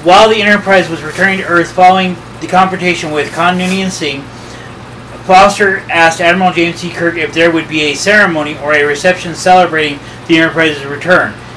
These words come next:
a hero's welcome, as Kirk put it. The Admiral, still reeling from the recent death of Spock, said in reply to Foster,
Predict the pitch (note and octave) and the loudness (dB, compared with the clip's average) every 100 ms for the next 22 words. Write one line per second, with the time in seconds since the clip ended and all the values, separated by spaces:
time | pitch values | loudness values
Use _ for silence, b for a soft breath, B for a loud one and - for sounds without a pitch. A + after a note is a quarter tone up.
0 | - D3+ D3+ - G3+ G3 D3 B2 C3 A#2 | -10 -4 -4 0 4 4 2 0 -2 -2
1 | - - - - - - - - - - | -4 -12 -14 -18 -18 -18 -18 -18 -16 0
2 | D3 C#3+ - F3 D3 - C#3 - - - | 2 2 0 -2 -4 -2 -4 -4 -10 -18
3 | - - - - - F#3 F3 F3 G#3 G#3 | -18 -18 -18 -18 -2 2 4 4 4 0
4 | G3 F#3+ F#3+ F3+ D#3+ - E3+ G3 F#3 F3+ | 0 2 4 4 -2 -8 0 2 2 0
5 | - E3+ D#3+ D3 C#3 - - F#3 F#3+ F#3+ | 0 0 0 0 0 -2 -4 -2 -2 -2
6 | E3 - E3+ E3+ D#3+ C#3+ - G3 E3 C3+ | -4 0 2 2 0 -6 -2 4 4 4
7 | - - - B B - F#3+ E3+ E3 E3 | -4 -16 -18 B B -6 0 2 2 0
8 | F3+ E3+ F3 E3 D3+ D3+ E3+ E3 - C3+ | 0 0 2 2 0 0 2 2 -2 -8